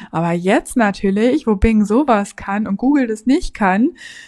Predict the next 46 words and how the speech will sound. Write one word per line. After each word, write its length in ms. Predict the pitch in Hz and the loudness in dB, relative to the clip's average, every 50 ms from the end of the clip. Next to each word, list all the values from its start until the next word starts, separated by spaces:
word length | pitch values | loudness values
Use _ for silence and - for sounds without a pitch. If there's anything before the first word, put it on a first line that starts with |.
| - _ _ | -20 _ _
haben 160 | - 220 226 | 0 2 4
die 120 | 233 233 208 | 4 2 2
sich 200 | 226 220 214 226 | 0 -2 0 0
natürlich 560 | 220 214 214 - - 233 226 226 220 220 - | 0 0 0 0 0 2 2 2 2 0 -2
irgendwie 440 | - 202 208 214 214 - - 214 196 | -2 0 0 -2 -2 -2 -2 -2 -2
nach 160 | 196 196 - | -2 -4 -2
vorne 280 | - 302 320 311 247 | 0 0 2 2 2
katapultiert. 880 | 196 - 190 180 - 180 - _ 180 170 170 - - 190 175 175 - - | 0 -2 -6 -6 -6 -8 -6 _ -6 -6 -6 -8 -6 -4 -4 -4 -2 -2
Ob 140 | - - - | -4 -4 -2
sie 80 | - | -2
jetzt 220 | 214 202 196 - - | -2 -2 -2 -6 -2
vor 180 | - 214 208 | -2 -2 0
Google 280 | 196 214 220 214 208 202 | 0 0 0 0 0 0
sind, 220 | 196 208 202 196 | 0 -2 -4 -4
ist, 140 | 196 - - | -4 -6 -8
äh, 180 | 147 165 170 170 | -10 -10 -10 -10
mal 180 | 180 180 170 | -6 -6 -6
dahingestellt. 480 | 170 170 175 214 247 262 247 - 233 208 | -4 -2 -2 0 0 0 0 -2 -6 -8
Das 80 | 190 - | -6 -2
glaube 220 | 208 190 190 196 | -2 -2 -2 -2
ich 80 | - - | -6 -8
zwar 140 | - - | -6 -6
immer 180 | - 208 254 254 | 0 2 2 2
noch 120 | 240 226 | 2 2
nicht. 180 | 226 240 247 - - - - - - - - | 0 -2 -2 -6 -12 -14 -14 -14 -16 -14 -10
Aber 200 | - 190 190 202 | -6 -4 -2 -2
tatsächlich 560 | 202 214 202 - - 247 311 - - 269 - | -2 -4 -4 -2 -2 -2 -2 -2 -4 -6 -6
kann 160 | - 240 233 220 | -4 -4 -4 -2
man, 240 | 226 220 220 220 | 0 0 -2 -2
also 280 | - - 190 190 185 - | -2 -2 -2 -2 -2 0
haben 100 | 202 208 | 0 0
die 100 | 208 202 | 2 2
mit 180 | 196 196 196 - | 0 -2 -4 -4
Sicherheit 680 | 202 220 294 302 - 285 240 214 214 220 220 220 220 - | -2 -2 -2 0 -2 -6 -8 -6 -6 -6 -6 -6 -4 -4
dadurch 460 | 196 190 196 214 208 214 214 214 - | -4 -2 -2 -2 0 -2 -2 -2 -6
einen 140 | 190 170 - | -8 -8 -10
extremen 920 | - - - - _ - - - 233 226 233 240 240 233 226 220 220 220 | -16 -18 -18 -18 _ -16 -8 -4 -2 -2 0 0 0 0 0 -2 -2 0
Push 420 | - - 233 226 233 233 - - | 2 2 2 2 0 -2 -4 -6
nach 220 | - 214 202 - - | -6 -6 -6 -6 -8
vorne. 460 | - - 196 208 233 240 247 247 247 - - - - - | -4 0 0 2 4 4 4 2 2 -2 -10 -18 -20 -12
Ich 60 | - | -8
habe 100 | - 190 | -4 0
neulich 320 | 196 196 208 233 226 - - | 2 2 2 2 0 -2 -6
auch 140 | 190 - - | -8 -2 0
irgendwann 420 | 202 233 254 262 254 240 214 202 | 2 2 2 2 0 -2 -4 -4
mal, 320 | 196 196 202 202 202 208 | -4 -4 -2 -2 -4 -4